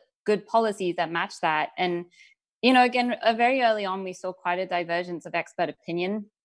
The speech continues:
Um, children generally are amplifiers of respiratory viruses. Historical pandemics have seen that. So one group of experts kind of went that direction and would assume that children transmitted, and the other group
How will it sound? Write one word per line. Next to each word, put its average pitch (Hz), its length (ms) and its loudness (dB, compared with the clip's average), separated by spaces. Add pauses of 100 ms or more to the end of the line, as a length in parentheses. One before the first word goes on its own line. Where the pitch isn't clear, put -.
Um, 160 640 0 (180)
children 240 440 4
generally 214 800 2 (400)
are 165 380 4 (240)
amplifiers 220 840 -2
of 208 140 -10
respiratory 214 500 -4
viruses. 220 600 0 (580)
Historical 208 580 4
pandemics 214 560 2
have 226 120 -6
seen 214 260 -2
that. - 340 -2
So 196 460 4 (380)
one 214 300 6
group 208 200 0
of 202 100 -2
experts - 440 -2
kind 202 120 -4
of 196 80 -6
went 185 240 -2
that 185 220 0
direction 196 500 0
and 175 200 -4 (220)
would 185 140 4
assume 202 400 2
that 175 140 2
children 185 360 -2
transmitted, 180 640 0
and 175 200 2
the 170 280 0
other 190 200 4
group 190 280 2